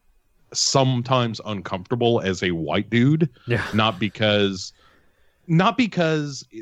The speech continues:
Speaker 1: the movie is going out of its way to point a finger or anything.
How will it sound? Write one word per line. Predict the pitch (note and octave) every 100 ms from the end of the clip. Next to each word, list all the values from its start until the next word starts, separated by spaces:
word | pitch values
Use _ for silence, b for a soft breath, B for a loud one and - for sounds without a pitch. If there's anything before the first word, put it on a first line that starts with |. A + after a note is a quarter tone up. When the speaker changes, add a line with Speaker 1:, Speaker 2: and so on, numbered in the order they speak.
| A#2+
Speaker 1:
the | B2+
movie | A#2+ B2+ C3 B2+
is | G2+ A2 G2+
going | - A2+ A2 A2
out | G#2 G#2
of | F2+
its | F#2+ -
way | G#2 A2+
to | -
point | - G#2+ F#2
a |
finger | E2 _ B2+ D#3+ A#2
or | D#2+ D#2 D#2+
anything. | D2+ C#2+ - C#2+ B1+ B2+